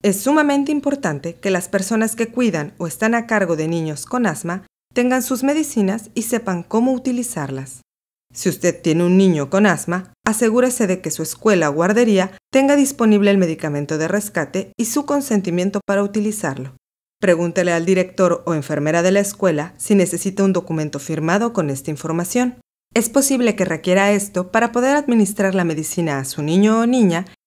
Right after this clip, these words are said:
en caso de experimentar problemas para respirar en la escuela. Entonces, repasemos. El asma es una condición médica que afecta a muchas personas, especialmente a niños y niñas. Esta causa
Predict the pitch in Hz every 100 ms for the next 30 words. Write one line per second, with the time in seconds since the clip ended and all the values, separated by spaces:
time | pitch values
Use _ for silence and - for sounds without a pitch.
0 | _ 233 214 233 233 233 185 - - 175
1 | 165 160 160 175 180 156 160 196 208 208
2 | 170 151 139 - 156 156 180 185 185 -
3 | 156 131 131 - _ _ _ _ _ _
4 | _ _ _ _ - 190 180 143 135 233
5 | 233 - _ _ _ - 294 302 302 175
6 | 135 131 - - _ _ _ _ _ _
7 | 277 277 185 - 165 202 - _ 269 277
8 | 359 370 320 277 220 233 208 185 160 156
9 | 196 202 190 - 185 - 165 147 156 220
10 | 269 262 - 269 - 151 131 131 - _
11 | - 233 302 294 311 294 208 185 214 -
12 | - 165 151 185 220 220 226 214 147 127
13 | 135 - - _ _ _ _ _ - 185
14 | 185 214 240 254 - 196